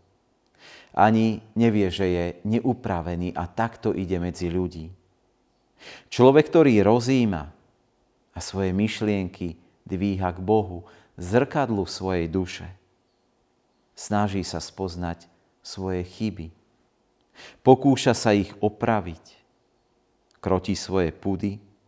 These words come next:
a dáva si do poriadku svoje svedomie.“ Modlitba je našou najlepšou zbraňou. Je to kľúč, ktorý otvára Božie srdce.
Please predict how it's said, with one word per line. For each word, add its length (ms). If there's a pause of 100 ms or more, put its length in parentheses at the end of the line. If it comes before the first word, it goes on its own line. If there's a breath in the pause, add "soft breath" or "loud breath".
(380 loud breath)
a 160
dáva 480
si 240
do 240
poriadku 800 (160)
svoje 400
svedomie.“ 720 (1500)
Modlitba 640
je 160
našou 320
najlepšou 640
zbraňou. 640 (320 loud breath)
Je 160
to 160
kľúč, 400
ktorý 400
otvára 1040
Božie 400
srdce. 480